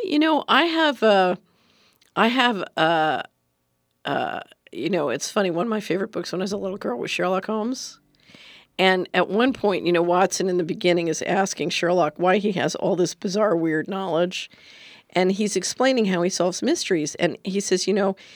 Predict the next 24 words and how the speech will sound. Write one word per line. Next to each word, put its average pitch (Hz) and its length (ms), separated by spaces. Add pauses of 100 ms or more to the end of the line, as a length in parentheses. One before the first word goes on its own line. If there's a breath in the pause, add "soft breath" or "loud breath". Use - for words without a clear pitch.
(120 loud breath)
here's 339 320
the - 100
thing. 175 440
If 190 220
you 330 220
have, 214 640 (600 soft breath)
um, 170 400 (100)
if 180 160
you 269 140
have 247 260
proven, 180 640 (200)
you 180 100
know, 170 140 (600)
all 226 240
possibilities 185 1040
wrong 160 500
except 165 320
one 175 380
which 175 240
is 156 160
unacceptable 170 760
or 160 80
unfathomable 156 720
or 160 160